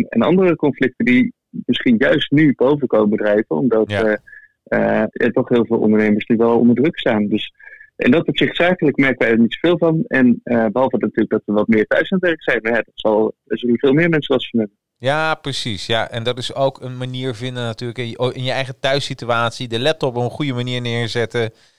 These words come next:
Speaker 2: En, eh, en alle huisgenoten, eh, ja, vragen om wat rustiger te, te zijn, denk ik.
Speaker 1: Ja, ja, dat je niet als je net aan de telefoon bent en mensen binnenkomen stormen,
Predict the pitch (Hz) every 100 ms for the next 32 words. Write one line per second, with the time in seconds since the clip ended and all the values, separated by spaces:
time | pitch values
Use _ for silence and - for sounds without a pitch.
0 | _ _ - 107 104 104 - 107 101 101
1 | 98 95 - 107 107 113 107 110 127 -
2 | 117 110 113 120 113 110 107 110 107 104
3 | 78 104 95 85 - 117 117 113 110 113
4 | 131 - 135 117 117 104 113 110 98 95
5 | 92 87 - _ _ _ _ _ _ _
6 | _ _ _ _ _ _ - - - -
7 | 220 196 131 - - 180 127 139 - 147
8 | 131 139 - 135 131 135 127 127 131 120
9 | 151 135 123 120 123 127 - 131 131 123
10 | 120 117 - 127 120 117